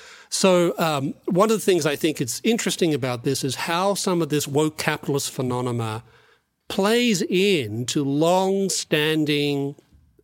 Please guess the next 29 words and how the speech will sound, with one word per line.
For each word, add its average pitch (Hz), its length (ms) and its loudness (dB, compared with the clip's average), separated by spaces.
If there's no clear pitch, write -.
uh, 123 180 -8
problems 180 1000 0
that 160 240 0
a 165 80 0
lot 180 240 2
of 160 180 -2
business 202 540 2
leaders 139 400 0
have 151 280 -2
with 160 180 0
the 180 80 2
marketplace 135 680 -2
itself. 147 300 0
I 156 100 2
often 196 200 0
say 160 120 0
to 147 100 -2
people, 127 360 -4
"To 156 100 -2
be 147 160 2
pro-market 190 760 2
is 120 100 -6
not 170 220 2
the 220 80 2
same 214 260 2
thing 185 240 4
as 131 80 -2
being 135 240 0
pro-business. 127 880 -4